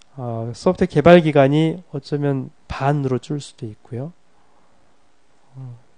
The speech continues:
매우 편한 기능이 많아서, 그러면 여기 우리 언어 발전방에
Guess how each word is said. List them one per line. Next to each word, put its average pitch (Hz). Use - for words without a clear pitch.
매우 156
편한 175
기능이 147
많아서, 113
그러면 175
여기 170
우리 165
언어 156
발전방에 131